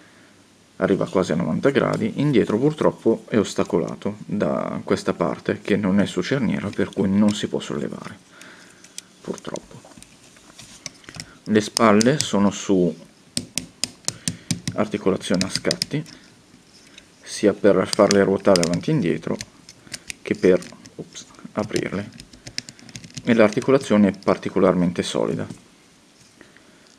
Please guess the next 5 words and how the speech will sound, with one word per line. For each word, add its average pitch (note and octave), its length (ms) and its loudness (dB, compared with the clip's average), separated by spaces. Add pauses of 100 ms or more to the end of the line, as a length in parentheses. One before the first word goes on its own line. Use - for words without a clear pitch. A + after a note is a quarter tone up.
(180)
Abbiamo G2+ 460 2
una F#2+ 220 2
rotazione F2+ 800 0
al F2+ 160 -2
bicipite, F2+ 680 -2